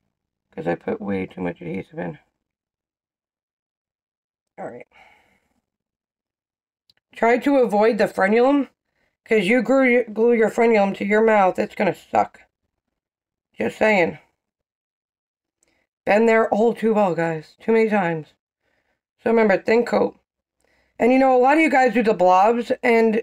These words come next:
um, it's not spreading through your whole denture. You have a lot of gaps that are not covered with denture adhesive, so you're gonna have an uneven bite. Food's gonna get into the spots you don't have adhesive in,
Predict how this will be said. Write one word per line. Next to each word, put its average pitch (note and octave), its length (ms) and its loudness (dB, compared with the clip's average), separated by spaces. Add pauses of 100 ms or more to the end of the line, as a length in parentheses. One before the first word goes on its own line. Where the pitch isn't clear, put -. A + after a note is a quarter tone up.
um, A3 300 2
it's A#3+ 180 -2
not C#4 220 0
spreading A#3+ 320 0
through G#3+ 100 0
your F#3+ 80 0
whole G3+ 180 0
denture. - 440 -2 (640)
You A#3 120 2
have B3+ 100 2
a A3+ 60 4
lot G#3+ 220 2
of G#3 80 0
gaps A3 280 0
that G3 100 0
are F#3+ 60 -2
not G3 200 2
covered G3+ 380 -2
with F#3+ 120 -6
denture A3+ 300 0
adhesive, F#3 540 -4 (420)
so A3 300 0
you're G#3 200 0
gonna A3+ 140 2
have A3 160 2
an G#3 80 2
uneven A#3 460 2
bite. G#3 280 0
Food's G#3+ 260 -2
gonna A3 180 0
get A3 160 -2
into A3 200 0
the F#3+ 60 -2
spots A#3+ 380 -4
you F#3 60 -8
don't G3+ 180 0
have G3+ 160 0
adhesive F#3+ 420 -4
in, F#3+ 300 -2